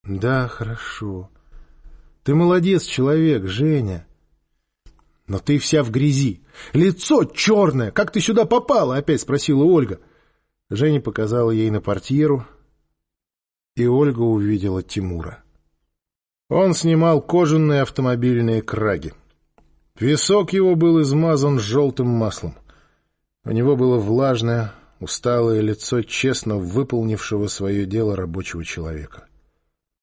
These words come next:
Здороваясь со всеми, он наклонил голову. «Папа!» Вскакивая с колен отца и подбегая к Тимуру, сказала Женя. «Ты никому не верь.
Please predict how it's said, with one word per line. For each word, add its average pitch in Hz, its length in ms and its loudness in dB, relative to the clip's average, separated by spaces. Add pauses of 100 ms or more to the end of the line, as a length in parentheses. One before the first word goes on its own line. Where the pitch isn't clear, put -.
(840)
Здороваясь 147 560 0
со 131 140 0
всеми, 151 440 0 (260)
он 117 160 -4
наклонил 110 420 -2
голову. 85 440 -6 (1300)
«Папа!» 170 540 0 (220)
Вскакивая 117 600 -2
с - 80 -6
колен 117 300 -2
отца 120 360 -2
и 113 60 -2
подбегая 117 500 -2
к - 60 -18
Тимуру, 113 300 -4
сказала 110 460 -2
Женя. 101 340 -4 (600)
«Ты 190 180 4
никому 180 520 2
не 170 160 4
верь. 156 440 2